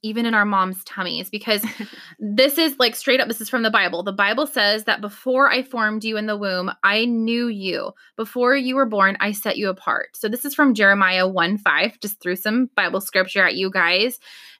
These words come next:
Speaker 1: And this right here resonates with me because I know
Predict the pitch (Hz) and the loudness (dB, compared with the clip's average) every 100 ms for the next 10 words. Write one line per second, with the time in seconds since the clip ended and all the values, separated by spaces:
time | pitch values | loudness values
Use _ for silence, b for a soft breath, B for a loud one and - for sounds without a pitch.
0 | - 240 233 226 220 - 208 208 226 269 | -2 0 2 2 -2 -6 -10 0 2 2
1 | - 302 302 - 254 220 202 202 208 196 | 2 2 2 -2 0 2 2 0 -4 -4
2 | 165 - 202 208 185 185 196 208 185 - | -4 -4 -6 -4 -4 -4 -6 -4 -4 -2
3 | 226 262 302 269 226 185 190 226 330 | 0 4 6 6 6 6 6 6 4